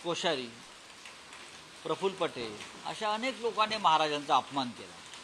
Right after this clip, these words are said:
हे सगळे भारतीय जनता पक्षाचे प्रॉडक्ट. शिवरायांचा अपमान करणारा प्रत्येक माणूस आज भारतीय जनता पक्षामध्ये आहे, हे लक्षात घ्या. याच्यावरून त्यांचं छत्रपतींचं प्रेम किती आहे,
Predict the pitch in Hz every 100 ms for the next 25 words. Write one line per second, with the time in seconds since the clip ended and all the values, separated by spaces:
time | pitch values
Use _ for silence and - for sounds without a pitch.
0 | - - - - - - - - 180 196
1 | - 175 190 226 165 156 - 208 190 170
2 | 185 175 156 165 160 160 135 104 101 -
3 | - - - - - - - - - -
4 | - - - - - - 165 185 208 208
5 | 214 196 156 170 190 208 196 180 175 190
6 | 196 175 170 - 202 185 165 160 185 190
7 | 180 180 151 147 - 185 165 156 165 160
8 | 151 - 156 156 160 139 143 143 147 139
9 | - 160 147 147 104 - - - - -
10 | - - - - - - - 135 143 185
11 | 185 196 196 170 160 185 202 202 170 -
12 | - 156 - 175 175 190 185 190 - 180
13 | 175 180 180 202 156 104